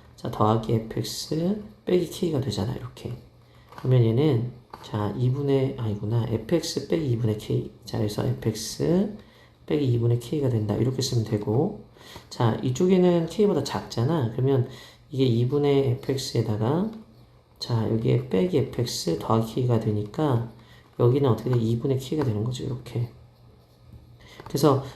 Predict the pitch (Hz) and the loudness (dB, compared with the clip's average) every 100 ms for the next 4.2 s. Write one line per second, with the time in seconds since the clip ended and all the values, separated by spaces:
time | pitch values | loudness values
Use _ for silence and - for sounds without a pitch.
0 | - - 135 160 151 120 135 139 131 107 | -6 2 4 4 4 4 4 4 4 2
1 | - 175 - 156 147 143 139 117 120 127 | -2 -4 -4 0 2 0 0 0 2 0
2 | - 139 190 185 160 123 117 139 127 131 | -4 -2 0 2 2 2 2 0 -2 -4
3 | - - 131 123 131 123 117 110 131 147 | -8 -4 0 0 0 0 0 2 2 2
4 | 110 | 0